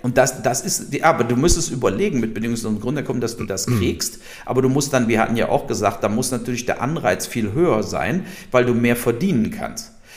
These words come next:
Speaker 1: Wenn,
Speaker 2: Ja.
Speaker 1: wenn du aber als Kellner tausendsiebenhundert Dollar im Monat verdienst und kriegst zweitausend geschenkt, dann gehst du ja auch nicht mehr arbeiten.
Speaker 2: Ja.
Speaker 1: So, und das, das wurde jetzt getriggert. Also ich denke, der, der Trudeau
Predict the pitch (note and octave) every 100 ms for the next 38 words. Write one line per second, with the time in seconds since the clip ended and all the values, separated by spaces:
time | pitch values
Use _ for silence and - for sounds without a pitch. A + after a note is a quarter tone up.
0 | - B2+ D#3+ D3 D#3 D#3 C#3+ - - -
1 | - D#3+ D3+ A#2+ - C3 C#3 C3+ A#2 C3
2 | A#2+ A2+ A2 D#3 A#3+ G2 G2 F#2+ E2+ -
3 | F#2 G#2 A2 A2+ B2+ - - G#2+ G#2+ A#2+
4 | A#2 A2 - F#3+ C#3+ A2 G#2+ A2+ B2 B2
5 | C#3+ D#3 A2+ A#1+ E2 C#2+ - - - -
6 | - F#2 A#2 - - B2+ C#3+ F3 - -
7 | D#3+ F3+ C#3+ D#3+ F3 D#3 D3 - D#3 -
8 | - C#4 B2 - B2+ B2 E3 E3 C#3 B2+
9 | C3 A#2+ - - C3 A2+ A#2+ C#3+ F#3